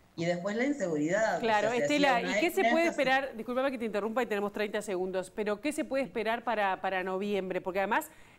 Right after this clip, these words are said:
Speaker 2: para, para aclarar, son todos los docentes, no estamos hablando de sindicatos, ¿no? Pero en
Speaker 1: No.
Speaker 2: noviembre, ¿qué se puede esperar?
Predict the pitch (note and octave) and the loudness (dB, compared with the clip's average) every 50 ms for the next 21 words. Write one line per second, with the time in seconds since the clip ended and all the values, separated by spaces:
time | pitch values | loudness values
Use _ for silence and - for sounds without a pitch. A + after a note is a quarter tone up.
0 | - - _ - G3 F#3 F#3+ F#3+ F#3 F#3 - G3+ F#3+ F3+ F#3 F3+ F3 F3 E3+ E3+ | -20 -6 _ 0 0 2 2 0 0 0 0 -2 0 0 0 0 0 0 0 0
1 | E3 D#3+ D#3+ D#3 - F3 F3+ - F#3+ F#3+ F#3 G3 A3 C4 D#4 D4 - - - - | 0 -2 -2 -2 -2 -4 -4 -2 -2 0 2 2 2 2 2 -2 -8 -14 -12 -4
2 | - A#3+ B3+ C#4+ F4 F#4+ - - D#4+ E4+ F4+ D4 C#4 A3+ G#3+ G3 F#3 - A3+ G3+ | 0 2 2 2 2 0 -2 0 2 2 4 2 2 0 -2 -2 -2 -2 -4 -4
3 | F#3 F#3+ D#3 F3 E3+ - - - E3+ F3+ F3+ - A3+ A#3 A3+ A#3+ A3 A3+ A#3+ C#4 | -4 -4 -4 -6 -8 -8 -10 -8 -8 -6 -4 -4 -4 -2 -2 -2 -2 0 0 0
4 | C#4 - B3 G3 E3+ D3+ - E3+ D3+ D3 - C#3+ D3 F3 G3+ G3+ G#3+ F#3+ F3+ E3+ | 0 0 -2 -4 -4 -4 -2 -2 -4 -4 -4 -6 -6 -6 -6 -4 -2 -2 -2 -2
5 | - - F#3 F3 E3+ F3+ F#3 F#3 F#3 G#3 A#3+ C#4+ D4 D#4+ D#4 E4 E4 - D#4 G#3+ | -2 -2 -2 -2 -2 0 0 0 0 0 0 0 0 0 0 -2 -2 -2 -2 0
6 | A3+ A3+ G#3 G3 - F#3 D#3 D3+ C#3 C3+ | 0 -2 -2 -2 -2 -4 -2 -2 -4 -6